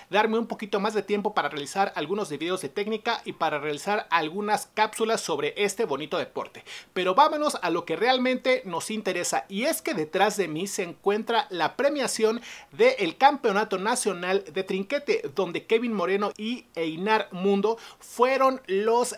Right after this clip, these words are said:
ganadores absolutos. Bueno, y esto lo debo de decir entre paréntesis porque lamentablemente Orlando Díaz Valleza junto con su pareja Martín Cabello tuvieron que abandonar la competencia por una lesión de niño Nike.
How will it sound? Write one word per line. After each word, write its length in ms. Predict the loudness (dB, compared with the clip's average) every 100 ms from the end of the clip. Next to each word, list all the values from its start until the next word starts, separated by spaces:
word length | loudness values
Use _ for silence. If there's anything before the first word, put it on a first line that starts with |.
| -4
ganadores 760 | 2 2 4 4 6 4 2 4
absolutos. 800 | 2 4 -2 0 -2 -4 -8 -8
Bueno, 300 | 0 0 0
y 120 | 2 2
esto 200 | 2 2
lo 120 | 2
debo 220 | 4 2
de 100 | 2
decir 360 | 0 0 -2 0
entre 280 | -2 -2 2
paréntesis 580 | 2 2 -2 -4 -8
porque 460 | 0 4 4 2 2
lamentablemente 840 | 2 0 -2 0 2 0 0 -2
Orlando 500 | 2 2 2 0 -2
Díaz 360 | -4 0 0 0
Valleza 440 | -8 -6 -6 -6
junto 360 | -6 -6 -2 -2
con 140 | -2
su 140 | -6 -4
pareja 400 | -2 -2 -2 -6 -10 -14
Martín 500 | -6 -2 -2 0 -4
Cabello 400 | 0 -2 0 -2
tuvieron 460 | -2 -2 0 0 0
que 260 | 0 0 2
abandonar 840 | 2 4 2 2 -2 0 -2 -2 -4 -18 -8
la 260 | 4 4 6
competencia 720 | 4 4 -2 -2 0 0 0
por 140 | 0
una 280 | 0 2 0
lesión 580 | -2 -8 -2 2 2 0
de 380 | -6 2 2 2 -4
niño 520 | -6 -6 -4 -6 -6
Nike. 460 | -8 -6 -6 -8